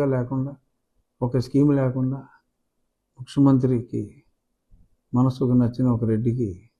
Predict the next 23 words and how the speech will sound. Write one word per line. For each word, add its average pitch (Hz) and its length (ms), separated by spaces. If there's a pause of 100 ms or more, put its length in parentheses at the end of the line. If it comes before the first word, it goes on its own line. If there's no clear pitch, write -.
(680)
నేను 123 200
రెండు 117 180
ఎకరాలు 120 300
ఇచ్చేస్తానంటే 110 720 (1120)
ఎవరు 113 180 (120)
ఊరుకోరమ్మా. 120 520 (180)
కానీ 147 240 (1200)
ఇది 127 100 (100)
only 180 280
మనకు 160 280
పైకి 123 260
కనపడేది 151 540 (680)
ఈ - 80
రెండు 117 220
ఎకరాలు. 117 360 (1300)
అసలు 151 160 (120)
ఎంతమందికి 180 800 (160)
ఆ - 20 (120)
ఇండస్ట్రీ, 160 420 (100)
ఇండస్ట్రీ 147 460
అని 139 140
చెప్పి 131 200 (120)
ఈయనే 139 240